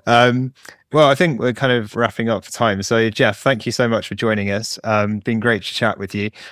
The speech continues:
Just tell people where they can find out more about Vast, uh, if they're so inclined after listening to this podcast.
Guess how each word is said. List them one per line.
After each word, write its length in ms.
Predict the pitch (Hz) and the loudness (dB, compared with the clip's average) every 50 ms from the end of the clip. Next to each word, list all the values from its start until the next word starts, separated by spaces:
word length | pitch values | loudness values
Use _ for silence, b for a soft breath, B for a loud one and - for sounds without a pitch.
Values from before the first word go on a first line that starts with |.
| B - - - | B -20 -12 -4
Just 220 | - 147 139 - | -2 -2 0 2
tell 140 | - 156 143 | 2 2 2
people 240 | - 143 127 135 123 | 2 0 0 0 2
where 140 | 123 120 113 | 2 2 2
they 100 | 113 107 | 2 0
can 140 | - 113 | -2 -4
find 240 | 107 - 113 110 107 | -2 0 0 2 2
out 100 | 110 92 | 0 0
more 220 | 95 107 107 107 104 | 0 0 0 0 0
about 320 | 98 107 104 101 - 95 | 0 0 0 0 0 -2
Vast, 440 | - 107 101 95 98 101 - - - | -2 0 0 0 -2 -4 -6 -4 -2
uh, 280 | 104 98 95 98 95 87 | 0 0 0 0 0 -2
if 160 | 101 - - | -4 -8 -8
they're 220 | - 110 101 98 | -6 -4 -4 -4
so 160 | - - 113 104 | -2 -2 -2 -2
inclined 800 | 98 98 98 95 98 101 98 - - 107 104 101 98 98 98 101 | -2 -2 -4 -4 -4 -6 -4 -2 0 0 2 0 -2 -4 -6 -8
after 420 | - - 98 95 - - 101 98 | -6 -6 -6 -6 -6 -6 -6 -6
listening 300 | 98 95 - - 101 98 | -6 -6 -6 -8 -10 -10
to 100 | - 101 | -8 -8
this 120 | 98 92 | -8 -6
podcast. 580 | - - 101 95 - - 107 117 120 - - _ | -6 -6 -6 -4 -2 -2 -4 -4 -4 -8 -16 _